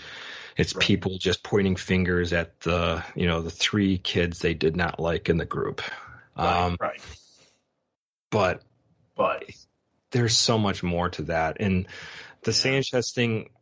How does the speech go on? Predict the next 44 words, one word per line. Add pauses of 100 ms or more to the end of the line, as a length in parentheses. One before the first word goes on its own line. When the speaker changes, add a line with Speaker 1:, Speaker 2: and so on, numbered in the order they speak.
(320)
Speaker 1:
other
than
his
location (240)
of
where
he
worked
and
then (140)
obviously
his
method
of
killing, (720)
that's
the
only
thing
that (100)
lines
up. (540)
And, (920)
and
I'm
not
saying
that's
out
of
the
realm
of
p-,
possibilities.
Maybe
in,
like,
in,
in
six
months
from
now,